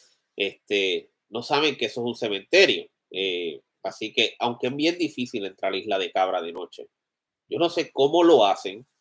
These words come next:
para entrar, pero siempre encuentra la manera de entrar. Ah, hay un cementerio en el lugar, hay personas enterradas ahí. Y de hecho, el gobierno de Estados Unidos construyó baterías, eh, encima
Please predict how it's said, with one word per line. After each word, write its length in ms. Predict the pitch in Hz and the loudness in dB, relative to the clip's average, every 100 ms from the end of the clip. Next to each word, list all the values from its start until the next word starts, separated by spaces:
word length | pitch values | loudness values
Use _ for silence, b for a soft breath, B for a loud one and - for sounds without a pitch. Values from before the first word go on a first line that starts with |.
| _ | _
para 160 | 95 95 | -4 -4
entrar, 420 | 98 - 139 143 | -4 4 4 6
pero 440 | - 104 90 87 - _ _ _ B _ _ - | 2 2 2 -4 -10 _ _ _ B _ _ -20
siempre 500 | - - 117 143 127 | -12 -8 -4 -2 0
encuentra 360 | 123 120 117 | 0 0 2
la 140 | 110 104 | 2 0
manera 280 | 101 104 | 0 -2
de 100 | 98 | -2
entrar. 380 | 90 110 117 - _ _ - B B - | -4 -2 -2 -4 _ _ -20 B B -18
Ah, 200 | - 58 - | -14 -12 -4
hay 160 | 127 | -2
un 40 | 180 | 2
cementerio 520 | 226 175 127 147 147 | 2 2 2 4 6
en 60 | |
el 80 | 104 | 4
lugar, 280 | 87 82 - _ | 0 -6 -8 _
hay 120 | - 120 | -8 -2
personas 400 | 143 139 143 127 | 0 2 0 0
enterradas 520 | - 98 92 82 82 | -6 -6 -4 -4 -6
ahí. 200 | 60 - _ _ _ _ | -12 -16 _ _ _ _
Y 120 | 104 107 | -2 4
de 180 | 120 | 6
hecho, 400 | 156 - 98 - _ _ _ _ _ _ | 6 4 -2 -2 _ _ _ _ _ _
el 120 | 107 | -6
gobierno 320 | 117 117 127 160 | -2 0 2 2
de 60 | |
Estados 340 | 160 160 156 156 | 2 4 4 2
Unidos 500 | 165 127 110 104 117 _ | 0 2 2 0 -6 _
construyó 640 | - 117 117 120 113 127 135 | -6 -6 -4 -4 2 2 4
baterías, 920 | 113 107 113 131 143 160 - - - _ _ _ _ _ _ | 2 2 0 0 2 2 0 -12 -18 _ _ _ _ _ _
eh, 580 | 107 107 101 95 85 - _ _ _ _ - | 0 2 2 0 -6 -12 _ _ _ _ -10
encima 720 | 117 - 131 147 127 107 | -10 -6 -4 0 0 -2